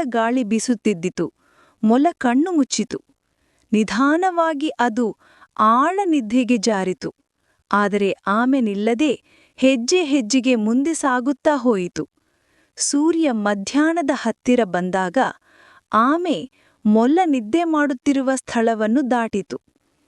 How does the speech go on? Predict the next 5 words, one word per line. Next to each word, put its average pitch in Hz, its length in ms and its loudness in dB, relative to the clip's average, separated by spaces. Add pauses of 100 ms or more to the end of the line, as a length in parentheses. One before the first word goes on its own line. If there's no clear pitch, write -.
(260)
ಎಲ್ಲಾ 254 500 0
ಪ್ರಾಣಿಗಳು 269 720 0 (440)
ಆಮೆಯ 302 500 0
ಸಹನೆಗೆ 220 640 -2 (120)
ಆಶ್ಚರ್ಯಗೊಂಡವು. 220 1080 -2